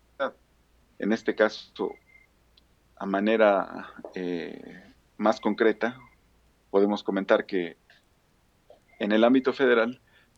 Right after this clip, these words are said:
los jueces de distrito son electos por un periodo de seis años, al término del cual pueden ser ratificados, y en ese supuesto, al ser ratificados, pues adquieren la inamovilidad,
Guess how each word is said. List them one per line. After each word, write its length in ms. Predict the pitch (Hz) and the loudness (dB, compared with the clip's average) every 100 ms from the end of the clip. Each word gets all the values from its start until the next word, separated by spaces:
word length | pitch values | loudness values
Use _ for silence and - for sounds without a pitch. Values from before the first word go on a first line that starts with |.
| - | -4
los 180 | 101 | -4
jueces 500 | - 110 - 104 - | 0 -2 0 -6 -6
de 100 | 95 | -8
distrito 760 | 95 98 - - _ 107 - 110 | -6 -8 -12 -14 _ -12 -6 -6
son 220 | - 98 | -4 -4
electos 520 | 92 92 - 110 - _ _ _ _ _ _ _ _ _ _ _ _ _ | -4 -6 -6 -10 -10 _ _ _ _ _ _ _ _ _ _ _ _ _
por 120 | - 95 | -8 -6
un 120 | 92 | -4
periodo 300 | 95 95 90 | 0 2 0
de 80 | 82 | -4
seis 320 | - 95 117 | -6 -4 0
años, 320 | 123 104 - | 0 0 -6
al 140 | 85 | -10
término 380 | - 87 95 98 | -6 -6 -4 -2
del 160 | 104 104 | -4 2
cual 280 | 120 95 - _ _ _ _ _ _ _ _ - - - _ _ - | 2 2 -4 _ _ _ _ _ _ _ _ -20 -20 -20 _ _ 2
pueden 280 | 107 104 | 4 4
ser 280 | 90 107 107 - - | 2 2 2 -2 -6
ratificados, 1120 | 101 95 - 92 95 117 123 147 - - - _ _ _ | -2 -2 -2 -10 0 2 4 0 -6 -14 -18 _ _ _
y 120 | 101 | -2
en 120 | 98 98 | -2 -2
ese 200 | - 117 | -4 -6
supuesto, 640 | 131 120 127 - - 95 98 | -4 0 0 -2 -10 -10 -10
al 120 | 85 | -8
ser 180 | 95 104 | -6 -4
ratificados, 800 | 107 120 123 - 104 113 - - _ - | -4 -6 -8 0 -2 -2 -16 -20 _ -10
pues 200 | 101 - | -8 -4
adquieren 380 | 95 - 113 101 | -4 0 0 0
la 100 | 95 | -2
inamovilidad, 720 | 92 95 95 98 107 131 147 | -2 -2 0 0 0 0 -2